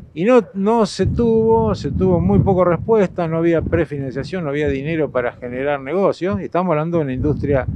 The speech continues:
nacional que producía. Sin embargo, livianamente,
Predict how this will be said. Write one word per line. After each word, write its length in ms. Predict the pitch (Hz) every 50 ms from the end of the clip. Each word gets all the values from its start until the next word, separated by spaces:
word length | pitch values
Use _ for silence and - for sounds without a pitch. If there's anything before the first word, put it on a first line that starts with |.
| - - - - - - - - - -
nacional 680 | 127 139 147 135 - - 151 156 165 180 185 190 185
que 100 | - 160
producía. 580 | 139 123 127 135 135 131 120 117 - 120 117 117
Sin 320 | 117 - - 262 269 247
embargo, 460 | 240 233 233 233 220 208 180 170 160 156
livianamente, 880 | 147 156 160 185 196 190 190 190 190 185 170 151 135 - 170 185 190